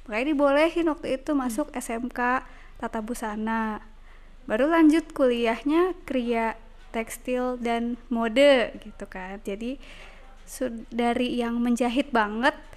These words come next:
Speaker 1: naik ke kria dan perfessionan yang lebih advance lagi bahasanya gitu. Sampai akhirnya jadi sekarang. Karena dari fashion kan bisa menjalar kemana aja sebenarnya kan.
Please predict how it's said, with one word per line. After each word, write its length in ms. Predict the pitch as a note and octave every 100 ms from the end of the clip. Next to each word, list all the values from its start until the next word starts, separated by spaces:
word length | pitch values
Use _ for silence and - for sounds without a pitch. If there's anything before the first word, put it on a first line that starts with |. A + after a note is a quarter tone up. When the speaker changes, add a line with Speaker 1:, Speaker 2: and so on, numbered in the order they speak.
| - - -
Speaker 1:
naik 460 | B3 A3+ C4+ C#4
ke 160 | - D#4+ D#4+
kria 500 | D#4+ C4+ A#3+ B3+ C#4
dan 280 | C4+ D4 D4
perfessionan 1040 | D4 C4 - B3 B3 - B3 C4 B3+ B3+
yang 160 | B3 A#3+
lebih 320 | A3+ A3 A3 - - - - -
advance 440 | - A#3+ - C4+ C#4
lagi 360 | A3+ G#3 A#3
bahasanya 560 | A3 G#3 A3 G3+ A3 A3
gitu. 720 | - - G#3+ A3 A3 G#3+ A3 - - - - - - -
Sampai 240 | - A3+ C#4+
akhirnya 280 | D#4+ F4
jadi 80 | D#4
sekarang. 1040 | D#4 - E4+ D#4+ D4 D4 D4 D4 D4 D4 D4+ - - -
Karena 400 | C#4 C#4+ F#4 F4+ - - - - -
dari 200 | - C4
fashion 360 | C#4 C4+ C#4 F#4 G4+ G4 F#4+
kan 160 | - E4
bisa 160 | F4
menjalar 480 | C#4 B3 A#3 G#3+ A3
kemana 480 | A#3 A3 G#3 G3+ B3+
aja 120 | C#4
sebenarnya 600 | A#3+ C4 B3 A#3 B3+ A#3
kan. 240 | G#3+ G#3